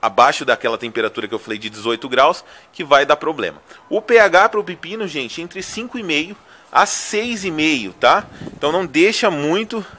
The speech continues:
ácido, não. Põe qualquer coisa,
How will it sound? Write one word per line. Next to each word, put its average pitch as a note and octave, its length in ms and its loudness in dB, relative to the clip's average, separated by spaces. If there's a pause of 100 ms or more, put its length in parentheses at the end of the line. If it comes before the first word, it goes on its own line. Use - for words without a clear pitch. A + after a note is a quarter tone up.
(120)
ácido, F3 480 2
não. D3 280 4 (600)
Põe C3+ 220 6
qualquer C#3 260 6
coisa, D#3 380 6